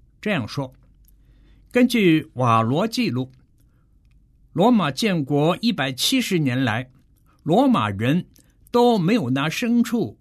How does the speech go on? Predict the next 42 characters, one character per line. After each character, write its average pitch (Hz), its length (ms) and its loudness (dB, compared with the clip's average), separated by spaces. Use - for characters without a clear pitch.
或 208 200 -4
是 165 180 -2
人 127 400 -2
作 202 220 -2
为 123 260 -4
神 104 260 -8
的 151 80 -6
形 104 300 -8
象。 - 240 -6
希 - 200 -4
罗 160 180 0
多 170 220 -2
德 139 240 -4
说， 143 420 -4
在 151 380 0
亚 185 140 -2
达 139 140 -4
薛 185 260 -2
西 180 260 -4
一 127 300 -8
世 170 300 -6
之 180 260 -6
前， 123 520 -6
波 196 140 2
斯 196 200 -2
人 139 400 -2
没 160 200 0
有 143 200 0
神 123 320 -6
殿 170 240 -4
或 - 180 -2
偶 82 340 -12
像。 - 260 -4
路 240 180 2
西 214 160 -4
恩 214 260 0
证 208 240 -2
明 135 320 0
在 165 240 -4
希 233 280 -6
腊 190 200 -2
呢 120 140 0